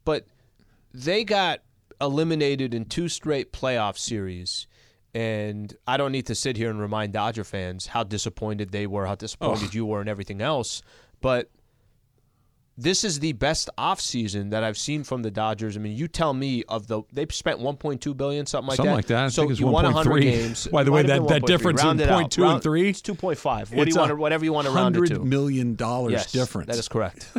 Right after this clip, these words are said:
Speaker 1: <laughs> That's going to a player, by
Speaker 2: Right.
Speaker 1: the way. That's going
Speaker 2: Right.
Speaker 1: to an individual.
Speaker 2: Right.
Speaker 1: Um,
Speaker 2: That's Glasnow. That point one is
Speaker 1: Yeah.
Speaker 2: Glasnow. <laughs>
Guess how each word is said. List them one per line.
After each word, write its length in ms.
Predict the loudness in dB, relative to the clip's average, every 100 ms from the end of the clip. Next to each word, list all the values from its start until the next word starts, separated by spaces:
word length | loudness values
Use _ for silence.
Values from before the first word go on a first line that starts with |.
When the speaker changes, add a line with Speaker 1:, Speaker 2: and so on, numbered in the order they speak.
| -10 -14 -20 -20 -20 -20 -18 -12
Speaker 1:
<laughs> 300 | -12 -8 -10 _ -14 -14 -16 -16 -14 -10 -8 -8 -8 -4
That's 200 | -4 0
going 240 | 0 2
to 140 | 0 -2
a 40 |
player, 400 | -2 -2 -2 2
by 40 | 4
Speaker 2:
Right. 160 | 2
Speaker 1:
the 60 | 0
way. 160 | -4
That's 140 | -4 0
going 100 | 4
Speaker 2:
Right. 140 | 4
Speaker 1:
to 140 | 4 0
an 80 | 0
individual. 760 | -2 0 0 -2 0 -2 -4 -4
Speaker 2:
Right. 260 | -2 -2 -6 -8
Speaker 1:
Um, 380 | 0 2 2 2
Speaker 2:
That's 220 | 2 2
Glasnow. 580 | 2 2 4 2 0 2
That 220 | 2 4
point 320 | 4 4 4 4
one 400 | 4 6 4 2
is 160 | 0 4
Speaker 1:
Yeah. 80 | 4
Speaker 2:
Glasnow. 520 | 4 4 0 -2 -6
<laughs> 260 | -8 -12